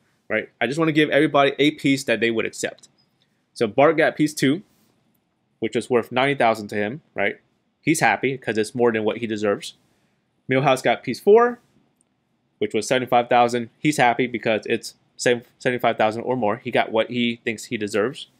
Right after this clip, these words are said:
Lisa, we gave her three, which is a hundred five thousand, which is more than what she deserves.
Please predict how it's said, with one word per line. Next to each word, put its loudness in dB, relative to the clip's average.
Lisa, 2
we -4
gave 0
her 2
three, 2
which -2
is -6
a -16
hundred -4
five 2
thousand, 2
which -6
is -8
more 2
than 0
what 0
she -2
deserves. -2